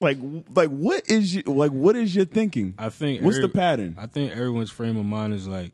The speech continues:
Speaker 2: in case it's like a, a nationwide lockdown, like, if I can't go out the crib,
Speaker 1: I
Speaker 2: to
Speaker 1: can't
Speaker 2: them, if I can't go out the crib, everything's already in here.
Speaker 1: First of all, you're gonna be stuck in the crib,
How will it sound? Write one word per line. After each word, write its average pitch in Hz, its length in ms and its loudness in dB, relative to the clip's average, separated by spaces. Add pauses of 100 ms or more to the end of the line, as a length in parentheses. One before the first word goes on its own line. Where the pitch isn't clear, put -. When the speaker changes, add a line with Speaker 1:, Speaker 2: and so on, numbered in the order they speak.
(140)
Speaker 2:
in 92 140 -12
case 101 260 -8
it's 98 140 -10
like 95 180 -10
a, 92 300 -10
a 92 40 -10
nationwide 107 600 -4
lockdown, 110 540 -6
like, 90 140 -8
if 90 180 -18
I 95 80 -8
can't 110 340 -6
go 104 180 -2
out 107 140 -4
the - 80 -12
crib, 117 420 -4 (120)
Speaker 1:
I 120 80 -2
Speaker 2:
to - 20 -2
Speaker 1:
can't 123 180 0
Speaker 2:
them, 127 360 0 (120)
if 104 200 -12
I 104 80 -8
can't 127 260 -4
go 123 80 0
out 123 160 -2
the 117 60 -12
crib, 131 420 -2 (580)
everything's 113 540 -2
already 101 380 -2
in 101 80 -2
here. 85 280 -8
Speaker 1:
First 123 300 2
of 95 80 0
all, 87 280 0 (440)
you're 120 140 2
gonna 156 120 2
be 139 60 2
stuck 131 300 0
in 127 60 0
the 123 80 0
crib, 98 420 0